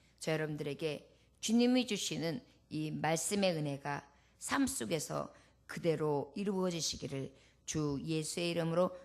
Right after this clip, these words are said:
축원합니다. 기도하겠습니다. 하나님 아버지,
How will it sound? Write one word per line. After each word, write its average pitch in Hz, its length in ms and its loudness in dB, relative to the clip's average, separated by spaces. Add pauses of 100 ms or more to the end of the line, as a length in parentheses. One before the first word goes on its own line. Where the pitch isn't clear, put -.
(100)
축원합니다. - 760 -2 (400)
기도하겠습니다. 143 960 4 (1400)
하나님 175 400 6
아버지, 156 640 2